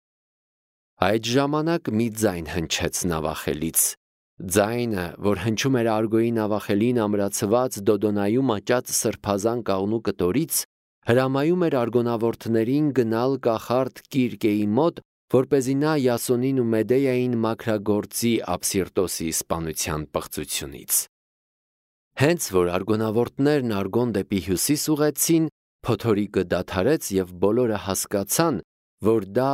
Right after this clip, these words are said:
աստվածների կամքն էր։ Էրիդանոս և ապա Հրոդանոս գետերով արգոնավորտներից իջան Տիրենյան ծովը և երկար նավում էին, մինչև որ հասան Էեթոսի քրոջ՝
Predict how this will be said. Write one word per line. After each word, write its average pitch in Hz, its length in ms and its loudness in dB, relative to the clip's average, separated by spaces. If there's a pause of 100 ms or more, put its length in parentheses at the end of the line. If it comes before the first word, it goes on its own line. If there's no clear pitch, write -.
(140)
աստվածների 87 1080 -4
կամքն - 560 -8
էր։ - 160 -12 (1000)
Էրիդանոս 123 800 2
և 104 220 2
ապա 113 320 0
Հրոդանոս 107 840 0
գետերով 107 540 0
արգոնավորտներից 107 1160 0
իջան 120 480 -2
Տիրենյան 92 680 -2
ծովը 156 440 0 (640)
և 135 180 4
երկար 160 420 0
նավում 127 380 2
էին, 98 320 0 (240)
մինչև 135 400 2
որ 131 180 0
հասան 107 420 0
Էեթոսի 104 640 0
քրոջ՝ 131 420 2